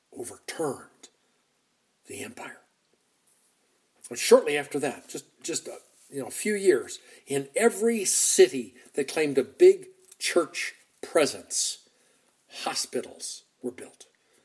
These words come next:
One of the first priorities of legalized Christians, if you will, was to serve the lost, the broken, the poor,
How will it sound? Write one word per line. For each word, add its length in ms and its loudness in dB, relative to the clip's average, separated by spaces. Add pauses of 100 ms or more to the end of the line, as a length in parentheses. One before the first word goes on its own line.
(360)
One 140 0
of 40 -4
the 60 0
first 400 2
priorities 880 -2 (380)
of 120 -6
legalized 800 0
Christians, 640 -2
if 160 -6
you 100 2
will, 300 -2 (560)
was 240 2
to 140 -8
serve 520 4
the 120 -6
lost, 640 -4 (440)
the 100 -12
broken, 640 -2 (500)
the 80 -14
poor, 600 -2